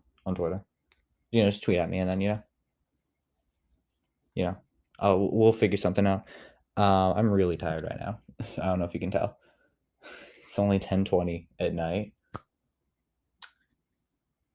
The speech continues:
but I'm tired as hell. Um,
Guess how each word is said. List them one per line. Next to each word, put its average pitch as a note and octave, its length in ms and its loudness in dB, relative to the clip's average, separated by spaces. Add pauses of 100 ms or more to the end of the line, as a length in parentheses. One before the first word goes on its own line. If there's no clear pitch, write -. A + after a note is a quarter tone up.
(520)
but F#2+ 260 0
I'm D#2+ 140 -2
tired E2 300 -4
as - 120 -14
hell. - 220 -6 (640)
Um, F2+ 600 -4